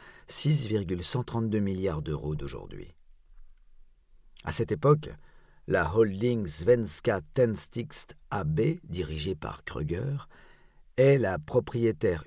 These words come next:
unique ou dominante de sociétés d'allumettes dans trente-trois pays et contrôle au total soixante pour cent de la production mondiale.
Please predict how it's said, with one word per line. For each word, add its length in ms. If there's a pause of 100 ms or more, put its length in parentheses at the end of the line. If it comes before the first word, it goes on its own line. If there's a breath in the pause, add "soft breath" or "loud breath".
unique 680
ou 180
dominante 640
de 140
sociétés 500
d'allumettes 520
dans 180
trente-trois 500
pays 400 (840)
et 80
contrôle 440
au 40
total 340
soixante 560
pour 180
cent 160
de 100
la 100
production 440
mondiale. 640